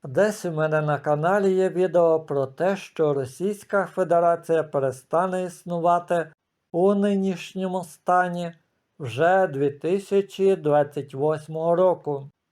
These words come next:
коли вона має розпастися на декілька невеликих держав. Але цей прогноз, як пам'ятає дехто із моїх постійних глядачів, ґрунтується не на математиці,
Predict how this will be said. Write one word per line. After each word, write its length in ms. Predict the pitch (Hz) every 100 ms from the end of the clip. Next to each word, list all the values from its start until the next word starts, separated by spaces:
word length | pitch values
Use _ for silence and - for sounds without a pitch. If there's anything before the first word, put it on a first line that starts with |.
| _
коли 260 | 190 202 226
вона 240 | 214 208
має 320 | 196 190 185
розпастися 1160 | 175 151 - 165 175 160 - 170 151 165 156 156
на 480 | 151 151 156 151 143
декілька 920 | 123 165 190 196 190 190 185 180 175
невеликих 640 | 156 143 147 147 160 156
держав. 680 | 156 170 131 180 170 131 123 _ _ _ _ _
Але 240 | 151 156 160
цей 240 | 196 226
прогноз, 920 | 226 233 208 196 185 190 190 - - _ -
як 340 | 147 156 151
пам'ятає 760 | 151 139 139 135 147 185 208 196
дехто 580 | 185 190 - 185 165 -
із 240 | 147 143
моїх 540 | 139 139 127 175 214 -
постійних 880 | - 175 - _ - 165 185 170 156
глядачів, 960 | 123 139 143 135 131 - - 196 208 196 _ _ _ _ _ 160
ґрунтується 880 | 156 175 185 190 214 226 226 208
не 140 | 196 202
на 140 | 196
математиці, 1000 | 190 190 180 147 147 160 175 - - 180